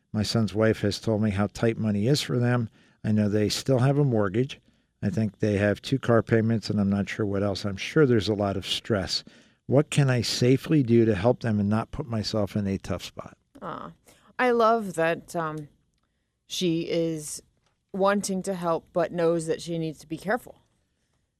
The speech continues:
Speaker 1: That's very wise.
Speaker 2: Yeah, yeah. It's not just like, "Oh, well, what do you need? I'll just give you money." <laughs> You know? It's, um, it, it, it's a good, that's a good thing. Um, yeah, it's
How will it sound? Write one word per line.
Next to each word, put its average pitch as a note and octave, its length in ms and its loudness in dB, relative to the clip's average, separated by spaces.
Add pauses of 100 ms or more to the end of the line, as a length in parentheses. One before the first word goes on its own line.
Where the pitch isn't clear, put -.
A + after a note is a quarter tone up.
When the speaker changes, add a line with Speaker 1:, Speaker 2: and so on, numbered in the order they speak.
(180)
Speaker 1:
That's G2+ 160 -8
very G#2 240 2
wise. F2+ 520 -2
Speaker 2:
Yeah, F3 320 0 (160)
yeah. D#3 400 -4
It's E3+ 200 -6
not D#3+ 180 -2
just E3 200 -10
like, F3 120 -4
"Oh, G#3 80 4
well, G#3 140 4
what A3 180 6
do G#3 100 -2
you G3 120 2
need? E3 360 -2
I'll E3 160 0
just D#3+ 280 -10
give D#3+ 160 0
you D3+ 360 -6 (640)
money." D#3 380 -8 (360)
<laughs> A3 400 -2
You F3 140 0
know? E3+ 240 2 (540)
It's, - 380 -10
um, D#3+ 460 -2 (160)
it, C#3 200 -6 (160)
it, - 300 -4
it's D#3+ 180 -6
a E3+ 40 -8
good, D#3+ 260 -2
that's - 200 -6
a D#3+ 40 -12
good - 220 -8
thing. - 220 -10 (1120)
Um, F3+ 640 2 (2500)
yeah, F#3 260 -2
it's - 640 -4